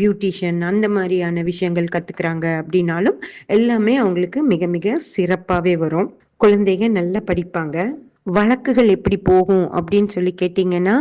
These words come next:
வெற்றியும் இல்ல, தோல்வியும் இல்ல, ஒ-, ஒரே சீரா போயிட்டு இருக்கும். இந்த வருடம், ம், வழக்கு போட்டவங்களுக்கு பெரிய வெற்றிகள் கிடைக்கிறதுக்கான வாய்ப்பு இல்ல. ஆரோக்கியம் எப்படி இருக்கும்? ரொம்ப சீரா இருக்காது.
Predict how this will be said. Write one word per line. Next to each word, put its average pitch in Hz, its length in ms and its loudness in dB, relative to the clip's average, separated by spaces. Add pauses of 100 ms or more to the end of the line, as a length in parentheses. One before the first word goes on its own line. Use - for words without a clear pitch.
(180)
வெற்றியும் 175 600 0
இல்ல, 220 440 2
தோல்வியும் 196 600 4
இல்ல, 196 320 0 (380)
ஒ-, 208 200 2
ஒரே 233 360 2 (100)
சீரா 226 300 0
போயிட்டு 180 380 -2
இருக்கும். 170 300 -4
இந்த 208 300 0
வருடம், 185 560 0
ம், 175 280 -4
வழக்கு 180 360 -2
போட்டவங்களுக்கு 180 580 0
பெரிய 233 420 2
வெற்றிகள் 202 540 0
கிடைக்கிறதுக்கான 165 540 0
வாய்ப்பு 160 380 2
இல்ல. 156 360 2 (280)
ஆரோக்கியம் 226 600 4
எப்படி 190 320 2
இருக்கும்? 185 540 0 (140)
ரொம்ப 233 440 2
சீரா 208 300 4
இருக்காது. 185 840 0